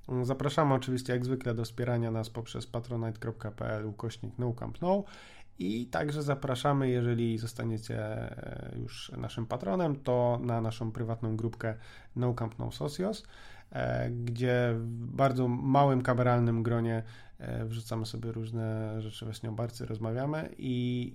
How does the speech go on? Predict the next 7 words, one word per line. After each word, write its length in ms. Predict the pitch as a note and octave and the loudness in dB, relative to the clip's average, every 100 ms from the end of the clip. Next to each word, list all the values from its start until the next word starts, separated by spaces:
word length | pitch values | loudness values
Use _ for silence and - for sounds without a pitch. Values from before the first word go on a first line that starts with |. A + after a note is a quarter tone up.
| - | -8
i 100 | C#3 | -6
także 840 | - C#3 D3 C#3+ C#3 C#3 C#3 C#3 C3 | 2 4 4 2 4 6 6 4 2
teraz 280 | B2 B2 A#2+ | 2 4 2
będziemy 280 | A#2+ A2+ | 2 2
mieć, 460 | A2+ A2+ A2 - - - | 2 0 -2 -12 -12 -6
e, 140 | B2 | -4
nowość, 640 | B2 C3+ D#3+ G#3 - - | 0 0 -2 -6 -6 -14